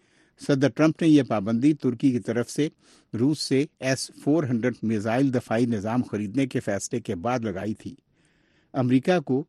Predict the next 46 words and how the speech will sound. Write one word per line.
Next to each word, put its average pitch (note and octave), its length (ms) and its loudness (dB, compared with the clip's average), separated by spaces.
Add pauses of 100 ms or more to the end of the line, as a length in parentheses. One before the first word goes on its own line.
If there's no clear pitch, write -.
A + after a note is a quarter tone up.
(120)
ترکی C3+ 340 0
کے C#3 140 -2
روس A#2+ 240 -2
سے B2 120 -4
بڑھتے A2 340 -4
ہوئے A#2 220 -2
تعلقات G2+ 640 -4
پر G#2+ 80 -6
تشویش A2+ 600 -6
ہے۔ C3 120 -2 (500)
توقع C3 400 0
ہے D#3+ 140 2
کہ E3+ 100 -2
اس C#3+ 160 -4
دورے A2+ 260 0
کے A2 100 -4
دوران G#2+ 520 -2
اردوان A2 500 -4 (380)
امریکہ A#2 440 0
سے A#2 260 -4 (340)
پیٹریوٹ C3 560 -2
میزائل A#2 480 0
دفاعی A#2 260 0
نظام A2+ 320 0 (100)
خریدنے G#2+ 380 -2
کی F3+ 160 -4
پیشکش G#2+ 480 -4
کریں G2+ 300 -4
گے۔ F#2+ 120 -8 (720)
تاہم B2+ 220 2
ترکی A2 360 -2
کا G2+ 140 -4
کہنا A2+ 360 0
ہے D3 120 0 (340)
کہ C#3+ 60 2
اگر A#2+ 200 2
اس A#2+ 140 -2
سربراہ A2 340 -4
ملاقات A2+ 600 -2
میں D#3+ 240 4
امریکہ A2+ 400 -2
ترکی A#2+ 380 -2
تعلقات G#2+ 600 -2
بحال G#2 460 -6
نہ G2+ 60 -6
ہوئے C3 360 0